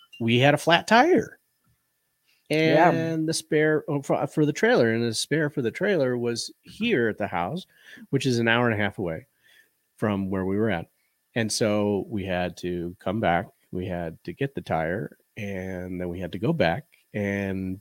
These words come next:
Speaker 1: put the tire on. And then that tire didn't work.
Speaker 2: Right.
Speaker 1: That tire
Speaker 2: <laughs>
Speaker 1: got flat. So then we had to <laughs> take the tire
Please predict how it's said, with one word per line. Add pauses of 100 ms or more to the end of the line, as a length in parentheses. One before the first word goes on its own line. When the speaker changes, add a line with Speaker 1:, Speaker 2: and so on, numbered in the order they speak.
(160)
Speaker 1:
put
the
tire
on.
And
then
that
tire
didn't
work.
Speaker 2:
Right. (800)
Speaker 1:
That
tire
Speaker 2:
<laughs>
Speaker 1:
got
flat. (360)
So
then
we
had
to (260)
<laughs>
take
the
tire